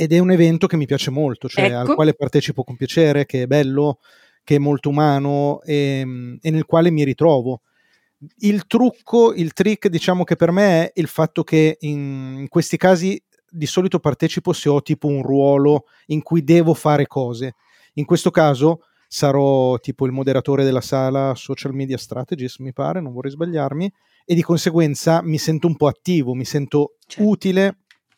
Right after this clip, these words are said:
Speaker 1: e non mi annoio. Però sì, il, riesco a capire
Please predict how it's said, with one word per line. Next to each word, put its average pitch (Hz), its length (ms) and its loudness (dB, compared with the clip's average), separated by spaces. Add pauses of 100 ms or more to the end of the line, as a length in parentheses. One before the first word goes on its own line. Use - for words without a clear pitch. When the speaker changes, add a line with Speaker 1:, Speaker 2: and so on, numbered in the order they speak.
(140)
Speaker 1:
e 151 180 0
non 151 200 -2
mi 143 100 -2
annoio. 131 520 -2 (420)
Però 185 260 6
sì, 151 400 -2
il, - 500 -14
riesco 208 380 -4
a - 40 -10
capire 131 560 0